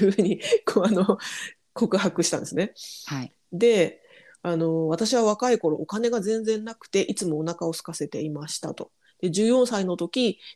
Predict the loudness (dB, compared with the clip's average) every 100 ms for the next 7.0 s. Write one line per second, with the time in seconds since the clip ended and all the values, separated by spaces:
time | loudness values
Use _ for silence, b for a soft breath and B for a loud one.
0 | -6 -2 0 0 -2 -2 -2 -4 -2 -2
1 | -2 -2 -2 -2 -2 -4 -6 -8 -12 -8
2 | -6 -6 0 0 2 -2 -2 -4 -4 -2
3 | -2 0 0 0 -2 -4 -4 -2 -2 -2
4 | -2 -4 -4 -6 -8 -8 -8 -4 -2 -2
5 | -2 -4 -2 -2 -4 -6 -8 -10 -8 -6
6 | -6 -6 -6 -8 -6 -8 -8 -4 0 0